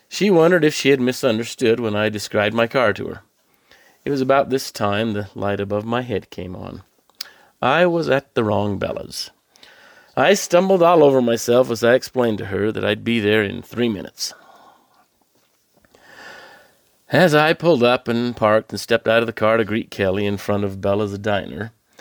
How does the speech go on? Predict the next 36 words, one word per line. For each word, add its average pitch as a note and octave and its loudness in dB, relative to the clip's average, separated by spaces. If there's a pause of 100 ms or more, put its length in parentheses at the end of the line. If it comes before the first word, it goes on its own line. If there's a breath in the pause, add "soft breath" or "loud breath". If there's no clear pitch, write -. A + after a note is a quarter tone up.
(260 soft breath)
it A2 -2
was A2+ 4
immediately A#2+ 2
apparent G#2 -2
she G#2 -6
was G2+ -4
a F#2+ -8
true A#2+ -6
daughter G2 -2 (220)
of F#2+ -12
the - -20
Great G2 -4
Basin F#2 -8
Ranch C#2+ -14
country. - -16 (720 loud breath)
She D#3 4
gushed D3 2
o-, D3+ 4
gushed D3 0
over D#3 4
the D#3+ 2
puppy, A2+ 0
and G#2+ 0
I G#2 2
have A2+ 0
no B2+ 0
doubt G#2 -2
she'll G2+ -8
get G2+ -8
more A2+ -2
joy G#2+ -2
from G2 -10 (100)
Jerry's G#2+ 0
red G#2+ 0
semi G#2 -2
and G2 -4